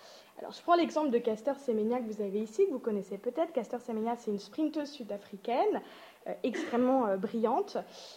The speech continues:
qui, euh, donc a remporté, euh, mille, mille trophées, et ça a un petit peu alerté, euh, ses,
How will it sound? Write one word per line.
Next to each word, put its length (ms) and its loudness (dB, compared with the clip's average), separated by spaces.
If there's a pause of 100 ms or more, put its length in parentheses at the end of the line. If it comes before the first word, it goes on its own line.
(160)
qui, 380 6
euh, 340 8
donc 240 4
a 60 -2
remporté, 640 0
euh, 140 2 (100)
mille, 360 8 (120)
mille 200 2
trophées, 480 0 (200)
et 420 0
ça 60 -10
a 40 -10
un 40 -10
petit 160 -16
peu 80 -4
alerté, 540 -2
euh, 40 -4 (240)
ses, 140 -12